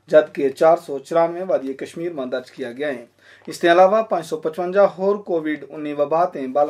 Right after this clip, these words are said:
होण आला मरीज बख-बख शफाखाना विचों कट टोरिया गया है।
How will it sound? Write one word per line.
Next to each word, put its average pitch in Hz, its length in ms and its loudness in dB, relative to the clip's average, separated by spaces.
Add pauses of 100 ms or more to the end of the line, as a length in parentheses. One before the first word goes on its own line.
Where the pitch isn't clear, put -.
होण 165 160 -8 (100)
आला 127 320 -6 (540)
मरीज 165 380 -6
बख-बख 147 280 0
शफाखाना 156 580 -6
विचों 143 300 -10
कट 151 260 0
टोरिया 127 300 -8
गया 139 180 -4
है। 117 180 -12